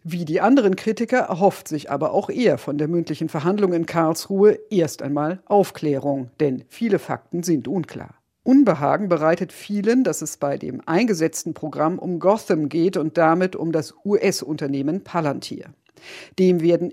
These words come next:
enge Beziehungen zu den U-S-Nachrichtendiensten nachgesagt. Die Daten flössen nicht ab, versichert die hessische Landesregierung. Wie sicher sie sind, wollen die Kläger trotzdem wissen. Wie viel künstliche Intelligenz steckt in dem System, so eine andere Frage.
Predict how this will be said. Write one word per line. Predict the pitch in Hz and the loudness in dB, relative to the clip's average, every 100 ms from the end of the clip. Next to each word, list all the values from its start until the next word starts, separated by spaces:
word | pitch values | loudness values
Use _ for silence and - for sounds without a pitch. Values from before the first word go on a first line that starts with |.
| - | -2
enge | 185 180 | 0 2
Beziehungen | 165 - 220 202 175 156 | 0 -4 2 4 4 2
zu | - 165 | 0 -2
den | 156 147 | 0 0
U-S-Nachrichtendiensten | 220 165 147 - 165 185 208 - 175 160 143 165 | 0 2 2 2 2 4 0 -2 -4 -4 -4 -4
nachgesagt. | 147 127 - 113 - _ - _ _ | -4 -6 -12 -12 -14 _ -20 _ _
Die | 143 | -2
Daten | 156 156 175 180 | 4 4 4 -2
flössen | - 165 143 - 151 | -2 0 0 0 -2
nicht | 165 160 - | -2 -4 -2
ab, | 160 - | -2 -2
versichert | - 180 170 165 143 - | -2 0 0 0 -4 -6
die | 196 | -6
hessische | 156 123 127 160 | -4 -6 -4 2
Landesregierung. | 156 180 190 - 165 175 170 160 147 - - - - | 4 4 2 -2 0 2 4 2 0 -14 -20 -20 -6
Wie | 170 156 | -4 0
sicher | 208 247 208 | 0 4 4
sie | 180 | 4
sind, | 165 165 160 | 4 2 2
wollen | 156 151 | 2 2
die | 147 196 | 0 -2
Kläger | 160 143 165 185 | 2 4 2 0
trotzdem | 202 180 - 165 143 | -2 -2 0 0 0
wissen. | 151 - - - _ _ | -2 -6 -12 -16 _ _
Wie | 160 160 | -6 -6
viel | - 147 131 | -4 -6 -8
künstliche | 127 - 156 - 156 - | -8 -6 -6 -4 -6 -4
Intelligenz | 180 196 190 196 240 240 | -4 -4 2 4 4 2
steckt | - 123 - | -4 -6 -6
in | - | -6
dem | 123 139 | -6 -6
System, | 135 - 151 139 127 - | -8 -4 -2 -2 -2 -10
so | 139 131 | -8 -6
eine | 135 156 | -2 0
andere | 156 175 175 | 2 2 2
Frage. | 165 - 151 151 151 | 0 0 2 2 0